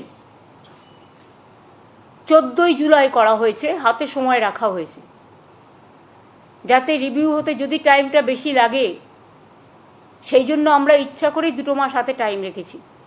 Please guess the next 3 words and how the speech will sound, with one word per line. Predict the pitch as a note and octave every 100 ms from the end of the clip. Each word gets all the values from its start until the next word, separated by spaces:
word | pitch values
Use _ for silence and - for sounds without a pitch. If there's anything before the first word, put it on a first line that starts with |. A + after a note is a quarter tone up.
| - - - - - - - - - _ - - _ - - - _ - - -
Publication | A#3+ B3 C#4+ D#4 F4 D#4+ E4+
of | E4 D#4+
panel | C4+ A#3+ C#4+ F4